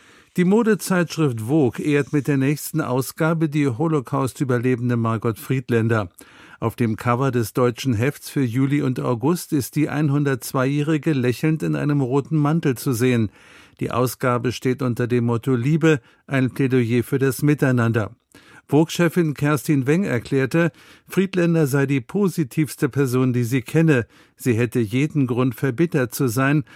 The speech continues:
bleibe aber aufgeschlossen und lasse sich auf keine Seite ziehen.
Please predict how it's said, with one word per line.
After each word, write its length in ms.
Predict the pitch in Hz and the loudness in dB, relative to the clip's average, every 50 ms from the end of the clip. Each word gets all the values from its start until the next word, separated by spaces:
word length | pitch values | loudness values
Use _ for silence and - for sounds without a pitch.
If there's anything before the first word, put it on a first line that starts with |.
| - - _ | -20 -12 _
bleibe 420 | - 135 131 147 180 175 190 180 | -2 0 2 2 2 0 0 0
aber 280 | - 147 135 135 - - | 0 -2 -2 -2 -2 -2
aufgeschlossen 880 | 139 156 170 - - - 170 156 - - 139 143 143 127 - 151 151 | 0 0 -2 -2 -2 -2 -2 -2 -2 -2 -2 -2 -2 -2 -2 -2 -2
und 180 | 139 131 120 110 | -2 -2 -2 0
lasse 300 | 120 123 120 - - 123 | 0 -2 -2 -2 -4 -4
sich 260 | 107 123 113 - 151 | -2 -2 -2 -2 -2
auf 220 | 135 120 - - | -4 -4 -4 -6
keine 340 | - - 131 123 123 127 135 | -6 -2 -2 0 0 0 0
Seite 400 | 123 113 135 127 143 135 - 127 | 0 0 0 0 0 0 -2 -4
ziehen. 440 | - - - 143 127 117 110 95 - | -4 -2 0 0 2 2 0 -2 -6